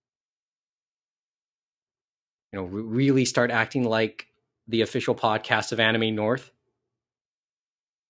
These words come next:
That's a story in itself, why we haven't. And some people will even debate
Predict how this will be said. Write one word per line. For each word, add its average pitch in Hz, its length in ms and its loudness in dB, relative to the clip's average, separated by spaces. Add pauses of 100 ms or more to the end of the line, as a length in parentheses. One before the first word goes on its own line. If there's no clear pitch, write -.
(340)
That's 110 140 -8
a 101 40 -6
story 110 300 -4
in 101 80 -6
itself, - 680 -8 (840)
why 101 120 0
we 104 120 -2
haven't. 107 380 -4 (2250)
And 104 120 -8
some 110 140 -2
people 117 260 -2
will 107 80 -2
even 104 180 -4
debate 98 400 -4